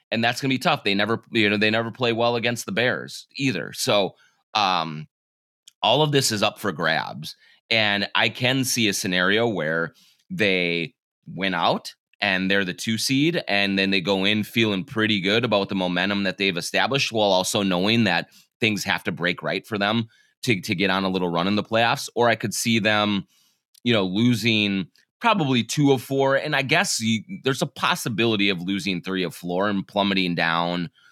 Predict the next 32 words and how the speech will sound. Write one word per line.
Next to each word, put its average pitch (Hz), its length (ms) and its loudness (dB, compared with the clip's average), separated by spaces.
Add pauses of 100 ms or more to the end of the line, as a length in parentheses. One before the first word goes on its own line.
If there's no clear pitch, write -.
(240)
the, 87 540 2 (120)
the, 85 720 0
the 87 120 -6
playoff 101 400 0
tree 101 300 -2
a 95 80 0
little 90 220 -2
bit 95 360 -2 (380)
and, 98 340 0
and, 92 440 -2
and 98 220 -4
being 104 280 0
dicey 104 400 -2
that 90 220 0
way. 123 280 0 (340)
Whenever 120 420 2
you 156 160 4
have 131 200 4
a 120 40 2
defense 101 560 0
that 90 140 2
is 87 140 -6
playing 101 260 0
like 85 220 -2
this, 85 420 -2 (640)
anything 123 420 2
is 101 120 0
up 104 180 -2
for 90 100 -4
grabs. 76 540 -6 (280)
And 107 180 -2
so 101 560 2